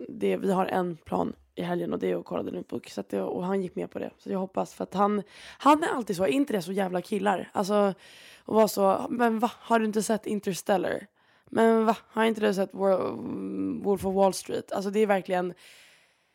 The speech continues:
alltså basic-filmer som man måste se som gör, alltså, och så, så tittar man på det när man är så, "Aha, den här tanken hade jag när jag var tolv.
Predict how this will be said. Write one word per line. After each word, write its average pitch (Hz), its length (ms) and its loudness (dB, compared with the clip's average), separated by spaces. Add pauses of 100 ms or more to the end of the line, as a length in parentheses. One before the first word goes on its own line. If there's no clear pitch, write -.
(460)
alltså 202 280 0
basic-filmer 202 840 4
som 190 140 -2
man 196 100 2
måste 185 320 -4
se 185 240 -2
som 185 180 -2
gör, 202 140 0
alltså, 196 220 -2
och 196 140 -2
så, 196 300 -8
så - 160 -10
tittar 220 280 -4
man 240 140 2
på 175 120 2
det 170 60 0
när 180 60 -2
man 180 140 -2
är 180 60 -4
så, 170 280 -4 (260)
"Aha, 208 300 -2 (100)
den 202 100 -2
här 202 80 0
tanken 190 320 -6
hade 180 180 -4
jag 190 140 0
när 180 80 -2
jag 175 60 -4
var 175 80 -4
tolv. - 480 -6